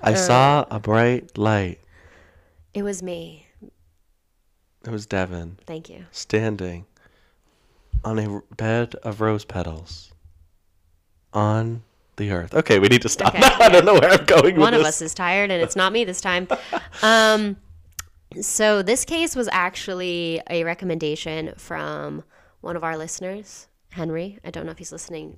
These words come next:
Speaker 2: now,
Speaker 1: Shout out.
Speaker 2: but he was listening in the beginning, and he suggested that we look into this alien abduction case. So thank you, Henry. You're the best. And it's pretty, it's pretty crazy. Like, I think the hard thing, why we, at least why we steer more toward true crime, is because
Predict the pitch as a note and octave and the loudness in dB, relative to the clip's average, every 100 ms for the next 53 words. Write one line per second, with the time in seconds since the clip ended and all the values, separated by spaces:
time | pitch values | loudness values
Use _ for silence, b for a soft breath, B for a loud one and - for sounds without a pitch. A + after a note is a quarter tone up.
0 | - F3 G2+ F#2+ G2+ - - _ - F3+ | -12 0 4 6 4 2 -8 _ -12 -10
1 | - F3 D#3+ D#3 E3 - F3 F3+ E3+ G3 | -10 -10 -10 -10 -12 -8 -6 -6 -6 -8
2 | A#3+ G3+ F#3+ - E3+ F#3 A#3+ - E3+ F3+ | -6 -8 -10 -16 -12 -12 -12 -14 -14 -14
3 | b b b - F#3+ F#3 G3+ G3 A3+ A3 | b b b -6 -2 0 0 -2 -4 -4
4 | G#3+ - F#3+ A#3+ C#4 G#3 D3+ - - F3 | -4 -4 -6 -6 -6 -6 -8 -12 -12 -12
5 | - - - b b b - G#3 F#3+ F3 | -10 -10 -12 b b b -14 -8 -6 -6
6 | F3+ F3 E3+ F3+ G#3 - F3+ E3 D#3 F3 | -8 -8 -4 -4 -6 -8 -8 -8 -6 -8
7 | B3 - - - F#3 F#3 F#3 - - - | -8 -10 -10 -6 -2 0 -2 -4 -8 -4
8 | D#4 G4+ - B3+ - C#4 G4 - F#3+ C4 | -2 -2 -4 -10 -6 -2 -2 -2 -6 -6
9 | G#3+ C3 - b b b G#3+ G#3+ G#3 - | -6 -8 -8 b b b 0 0 0 -4
10 | G#3+ B3+ C#4+ - E4+ G#3+ F3+ F#3 A3+ A3+ | -4 -2 -2 -4 -4 -4 -6 -6 -8 -6
11 | A3+ F3+ E3+ F3 F3 E3+ F3 F3 E3+ D#3 | -4 0 0 -2 -8 -10 -10 -8 -8 -8
12 | D#3 D#3+ D#3+ - E3 E3 D#3+ D#3 D#3 D3+ | -8 -8 -12 -12 -12 -10 -12 -12 -12 -14
13 | - - E3 D#3 D3 C3+ C#3 F#3 A3 F3 | -14 -16 -12 -12 -12 -12 -10 -10 -10 -12
14 | D#3+ D#3+ D3 C#3+ - | -12 -10 -8 -10 -14